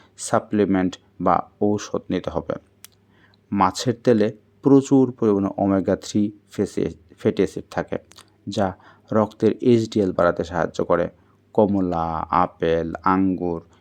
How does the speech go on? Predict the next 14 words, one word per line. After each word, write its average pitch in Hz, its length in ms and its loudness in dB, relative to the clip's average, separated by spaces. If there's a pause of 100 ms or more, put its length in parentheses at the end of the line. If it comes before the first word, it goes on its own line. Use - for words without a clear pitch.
(300)
এসব 120 340 0
ফলে 104 360 2 (480)
এইচডিএল 98 420 -4
থাকে। - 320 -4 (640)
ওটস, 90 500 0 (160)
বার্লি, 87 640 0 (160)
ব্রাউন 98 580 2
রাইসও 92 440 -2
খাদ্য 90 260 -10
তালিকায় 90 320 -2
রাখা - 200 -4
যায়। - 220 -4 (640)
এক্সট্রা - 480 0
ভার্জিন 95 600 0